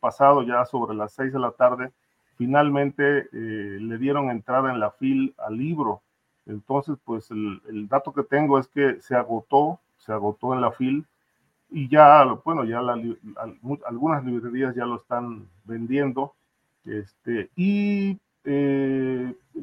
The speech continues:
es-, leí también unas declaraciones del gobernador, eh, cuando un reportero le preguntó sobre, eh, su opinión sobre el libro y, pues, dijo que él no iba a responder a payasadas.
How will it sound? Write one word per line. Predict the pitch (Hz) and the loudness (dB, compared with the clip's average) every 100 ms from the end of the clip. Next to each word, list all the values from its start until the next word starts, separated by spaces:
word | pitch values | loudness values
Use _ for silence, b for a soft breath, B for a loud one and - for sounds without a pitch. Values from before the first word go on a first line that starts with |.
| - | -10
es-, | 156 _ 143 131 | -10 _ -14 -6
leí | 151 156 170 214 | 0 2 2 0
también | - 196 165 165 180 170 117 101 135 | 0 2 0 -2 -4 -6 -10 -18 -6
unas | 151 160 | -4 -2
declaraciones | 143 123 117 113 143 147 127 | -4 -2 -2 -2 -2 -2 -4
del | 113 104 107 113 | -8 -10 -14 -14
gobernador, | 107 113 113 113 117 120 151 143 - _ _ _ _ _ _ | -12 -8 -8 -6 -6 0 0 0 -8 _ _ _ _ _ _
eh, | 110 104 101 101 _ | -12 -8 -8 -10 _
cuando | 113 123 | -6 -2
un | 135 | 0
reportero | 143 - 113 - 135 131 | -2 -4 -10 -4 0 0
le | 123 107 | -2 -4
preguntó | _ 113 104 107 101 123 123 120 - | _ -14 -12 -14 -10 -8 -6 -6 -6
sobre, | 107 104 98 95 92 _ | -10 -8 -10 -12 -14 _
eh, | - - - _ _ | -18 -18 -20 _ _
su | 127 | -8
opinión | 123 139 151 214 240 | -4 0 4 6 4
sobre | 190 147 139 | 2 0 0
el | 139 | 0
libro | 160 180 160 | -2 -2 -4
y, | 101 | -8
pues, | 101 - 98 | -12 -16 -12
dijo | 135 139 | -12 -12
que | - | -12
él | 120 127 | -10 -8
no | 127 | -6
iba | 131 | -6
a | 127 | -8
responder | 107 _ 107 117 120 | -12 _ -12 -10 -10
a | |
payasadas. | - 120 139 156 175 170 | -10 -8 -6 -2 -2 -2